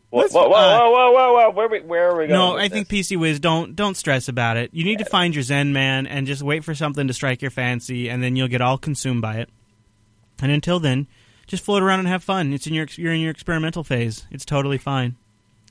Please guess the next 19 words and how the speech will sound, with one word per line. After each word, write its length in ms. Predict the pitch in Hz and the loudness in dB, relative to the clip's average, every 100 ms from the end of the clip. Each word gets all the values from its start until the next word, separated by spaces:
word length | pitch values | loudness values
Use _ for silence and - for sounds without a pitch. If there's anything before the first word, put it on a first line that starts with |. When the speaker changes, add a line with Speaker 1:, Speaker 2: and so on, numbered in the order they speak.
| _ | _
Speaker 2:
Don't, 220 | 170 196 | -2 0
you 60 | 202 | -2
don't 140 | 214 | -2
need 120 | 214 | -2
to 60 | 220 | -4
be 80 | 196 | -2
in 40 | |
a 40 | 151 | 0
long-term 380 | 131 127 139 | 0 0 -2
committed 260 | 123 135 120 | -2 -2 -2
relationship, 500 | 117 117 113 113 113 | -2 -4 -4 -8 -6
dude. 220 | 123 156 - _ _ | -4 -4 -6 _ _
Just 140 | - 180 | -10 -2
move 180 | 190 175 | 0 0
around, 260 | 190 156 | -2 -2
be 120 | 123 | -2
open. 320 | 143 156 - - _ _ | -2 -4 -8 -14 _ _
It's 100 | - | -12
cool. 340 | - 135 - | -6 -6 -6